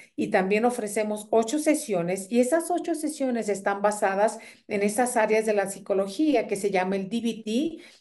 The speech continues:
que es terapia dialéctico-conductual y activación conductual. Cada semana también ellos practican algo donde, donde van a descubrir el antes y el después de alguna práctica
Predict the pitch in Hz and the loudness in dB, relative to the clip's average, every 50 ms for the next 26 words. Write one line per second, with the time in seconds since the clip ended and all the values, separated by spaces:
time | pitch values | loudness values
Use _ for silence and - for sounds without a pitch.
0 | _ _ _ _ - 214 196 196 - 226 208 190 196 - 254 262 254 247 220 214 | _ _ _ _ 2 2 2 4 2 2 0 0 2 4 4 4 4 4 2 0
1 | 208 208 240 - 247 233 240 220 196 190 190 190 - - 226 240 269 269 269 - | -2 -4 -2 0 0 2 2 0 -2 -2 -4 -8 -2 0 2 2 2 2 -2 -6
2 | - - _ - 240 240 226 - 226 240 214 214 208 208 208 226 214 214 233 226 | -14 -12 _ 4 6 6 6 6 2 2 4 4 4 4 2 0 0 2 0 0
3 | 214 208 202 202 - - 185 170 156 147 156 - - _ _ _ _ _ _ _ | 0 0 -2 -4 -2 0 2 2 2 0 -4 -10 -18 _ _ _ _ _ _ _
4 | _ - 240 240 262 269 262 - 262 226 220 226 240 262 269 277 269 269 262 214 | _ 2 4 6 6 4 4 4 2 2 2 2 2 2 0 0 -2 -2 -2 -2
5 | 196 196 196 202 240 247 240 240 - 226 220 240 254 254 - - - 214 208 202 | -4 -2 0 0 2 2 2 0 0 0 0 2 0 -2 -2 -4 -6 -6 -6 -6
6 | - 233 220 214 247 240 233 233 226 - 214 214 247 254 240 185 185 175 160 160 | -8 -12 -6 -2 -2 -2 -2 -2 -2 0 2 4 4 4 2 0 0 0 0 0
7 | 165 - - - - - _ - 180 214 208 202 196 196 185 185 190 190 - - | -4 -8 -16 -20 -20 -20 _ 0 4 6 6 6 6 6 4 4 4 2 -4 -10
8 | - - 185 175 196 208 196 196 202 190 214 226 247 285 285 285 269 269 - - | -14 -14 -4 2 4 4 4 4 4 2 2 2 0 2 2 2 2 2 0 -4
9 | 233 220 202 - 214 233 254 269 - - - 214 196 196 202 208 233 247 240 - | -6 -6 -4 -4 -4 -2 -2 -4 -4 -2 -2 0 0 2 0 0 0 -2 0 2
10 | 311 302 302 - - 208 208 196 180 175 190 175 170 - - - 214 214 202 202 | 2 2 2 2 0 0 0 0 2 0 -2 -2 -2 -4 -2 0 2 4 4 2
11 | 196 196 196 175 175 170 185 190 196 196 196 196 - 190 180 175 175 170 - 196 | 2 2 2 2 2 0 -2 -2 -2 -2 -2 -2 -2 0 0 0 -2 -6 -10 -14
12 | 196 - 214 220 220 220 | -6 -2 -2 -2 -2 -4